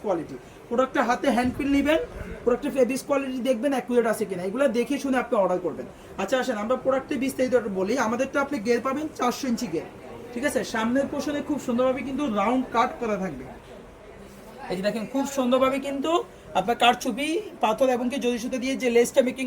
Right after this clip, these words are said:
করা হয় সেই লেসের কাজ থাকবে। আর এই যে দেখেন গেটটা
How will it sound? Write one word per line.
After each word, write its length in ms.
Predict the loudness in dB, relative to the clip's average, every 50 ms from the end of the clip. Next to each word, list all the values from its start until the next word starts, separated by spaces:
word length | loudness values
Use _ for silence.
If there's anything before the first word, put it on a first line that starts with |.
| 8
করা 120 | 10 10 10 10
হয় 140 | 8 8 6 2 -4 -16 -18 -6
সেই 120 | -4 -2 0
লেসের 240 | 0 0 0 -2 -2 0 0
কাজ 120 | 0 0 0 2
থাকবে। 260 | 0 2 2 2 0 0 -2 -4 -12 -18 -16 -4 0 2
আর 100 | 2 2 0 -2 -2 0
এই 120 | 2 2 0 0
যে 80 | -2 -2 -2
দেখেন 200 | -2 -2 -4 -6 -4 -4
গেটটা 260 | -4 -4 -4 -8